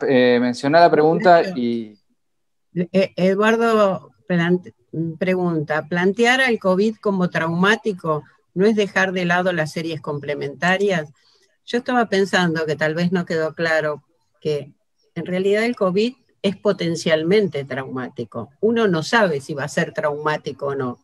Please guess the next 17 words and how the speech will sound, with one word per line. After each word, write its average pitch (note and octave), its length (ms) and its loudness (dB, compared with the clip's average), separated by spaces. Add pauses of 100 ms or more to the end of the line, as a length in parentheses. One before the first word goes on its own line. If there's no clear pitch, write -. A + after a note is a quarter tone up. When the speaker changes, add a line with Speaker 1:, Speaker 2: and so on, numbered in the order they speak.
(400)
Speaker 2:
Va G3+ 60 4
a A3+ 40 2
depender F3 580 2
de C#3+ 160 -2
cada D#3+ 320 0
uno D#3+ 480 0 (280)
si - 320 -4
eso E3 300 -2
va C#3 80 -4
a - 40 -8
ser D3+ 240 -2
traumático C#3 600 -4
o C3 60 -4
no. D3 200 0
Desde C3 280 -4
ese E3 200 -2
lugar F3 460 0